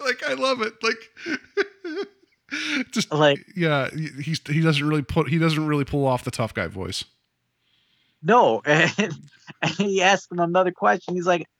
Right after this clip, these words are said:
Speaker 2: "All right, chill out, dude." <laughs> Like, literally, that's what Roland's like, "All right, you, like, you're getting a little too, like,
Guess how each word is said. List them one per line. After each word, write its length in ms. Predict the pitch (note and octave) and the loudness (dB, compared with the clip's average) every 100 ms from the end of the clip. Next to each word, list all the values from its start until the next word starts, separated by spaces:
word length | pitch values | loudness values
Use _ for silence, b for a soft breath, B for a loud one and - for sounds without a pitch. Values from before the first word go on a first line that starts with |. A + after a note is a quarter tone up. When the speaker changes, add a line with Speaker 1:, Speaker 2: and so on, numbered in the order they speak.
| - | 2
Speaker 2:
"All 80 | F#3 | 4
right, 140 | D3+ | 4
chill 260 | - B3+ C#3+ | 0 0 4
out, 280 | G2+ G2 - | 4 2 -6
dude." 300 | G2 G2+ D#3+ | -10 -4 -4
<laughs> 60 | - B3 | 2 0
Like, 120 | - - - C#4 A3 - E4+ C#4+ - | 0 -2 0 0 -2 -8 -8 -6 2
literally, 460 | G3 A3 G3+ F#3+ | 4 6 6 6
that's 240 | F3 F3 F3+ | 6 4 2
what 140 | D#3 | 2
Roland's 480 | D3+ D3 D3 C#3 - | 4 4 4 0 2
like, 200 | C3+ C3 _ _ _ _ | 0 0 _ _ _ _
"All 80 | F#3 | 4
right, 180 | D3+ C#3+ | 4 2
you, 180 | F#3 G3+ | -2 -2
like, 220 | G3+ G3 G#3+ | 0 0 0
you're 100 | G3+ | 0
getting 200 | G#3+ F3 | 2 4
a 20 | |
little 280 | D3+ C#3+ B2+ | 6 6 4
too, 460 | - C3+ A#2+ A2+ A2+ | 2 2 4 2 0
like, 220 | A#2+ G#2+ | -2 -2